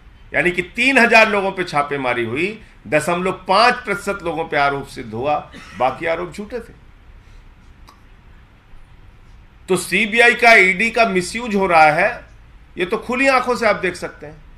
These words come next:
एक व्यक्ति पे सीबीआई की जांच चल रही होती है, जैसे ही वो बीजेपी में शामिल हो जाता है,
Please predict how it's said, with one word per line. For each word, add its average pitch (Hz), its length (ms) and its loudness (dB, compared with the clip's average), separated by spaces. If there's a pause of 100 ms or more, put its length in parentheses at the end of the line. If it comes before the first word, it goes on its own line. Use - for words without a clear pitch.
(260)
एक 190 220 6
व्यक्ति 202 320 -2
पे 226 140 0
सीबीआई 208 440 0
की 202 160 -2
जांच 185 240 2
चल 185 220 0
रही 220 120 2
होती 233 280 2
है, 180 360 0 (120)
जैसे 185 420 2
ही 220 60 0
वो 190 160 -2
बीजेपी 165 400 -4
में 185 120 -2
शामिल 170 360 -4
हो 180 100 0
जाता 190 400 4
है, 107 220 -2